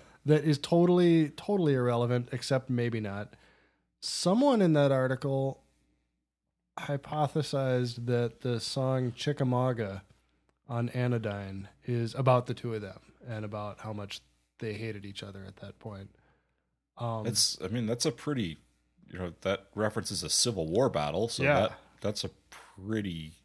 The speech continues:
Speaker 2: hefty degree of hatred.
Speaker 1: Yes, exactly. Um, you know, and when I read that, I was like, "I don't know." But, you know,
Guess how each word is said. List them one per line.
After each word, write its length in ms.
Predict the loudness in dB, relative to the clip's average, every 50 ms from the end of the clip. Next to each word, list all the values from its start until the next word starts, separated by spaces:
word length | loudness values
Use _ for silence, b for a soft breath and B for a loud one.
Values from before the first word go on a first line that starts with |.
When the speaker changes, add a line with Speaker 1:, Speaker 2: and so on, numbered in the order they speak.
| _ _
Speaker 2:
hefty 360 | -6 -6 -6 -4 -6 -6 -6
degree 280 | -6 -6 -6 -6 -4 -6
of 80 | -6 -8
hatred. 500 | -8 -8 -8 -8 -6 -8 -8 -10 -8 -6
Speaker 1:
Yes, 360 | -6 -4 -4 -4 -4 -6 -8
exactly. 800 | -8 -8 -8 -6 -4 -2 -2 -2 -4 -6 -8 -12 -12 -10 -12 -12 -12 -4
Um, 360 | 0 0 2 2 2 0 -2 -6 B B B B B B B
you 100 | 4 4
know, 60 | 4
and 260 | 4 2 0 0 0 0 0
when 140 | 2 4 6
I 60 | 6
read 260 | 6 6 4 4 6
that, 200 | 6 4 4 4
I 80 | 2 -2
was 160 | -2 -4 -6
like, 160 | -8 -10 -10 -8
"I 320 | -6 -6 -4 -2 0 0
don't 220 | 0 0 0 0 -2
know." 340 | -2 -2 -2 -4 -4 -8 0 2
But, 180 | 2 2 2
you 80 | 2 0
know, 240 | 0 0 -2 -4